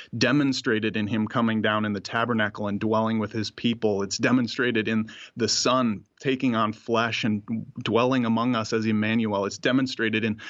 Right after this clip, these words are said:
the sending of the Spirit, and ultimately it's the final vision that we will share God's presence.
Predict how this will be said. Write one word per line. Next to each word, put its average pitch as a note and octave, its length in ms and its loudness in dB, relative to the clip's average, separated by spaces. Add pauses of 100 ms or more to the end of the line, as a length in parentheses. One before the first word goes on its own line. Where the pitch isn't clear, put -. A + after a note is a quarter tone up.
(120)
the A#2+ 80 0
sending C3+ 460 2
of A#2+ 80 -2
the A2+ 100 0
Spirit, B2 440 0
and G#2+ 160 -2
ultimately A#2 480 0
it's G2 140 -4
the G2+ 80 -2
final G#2+ 340 0
vision A2+ 340 0
that F#2+ 120 -4
we A#2+ 100 2
will G#2+ 100 2
share A2+ 380 0
God's G#2 340 -2
presence. A2 640 -2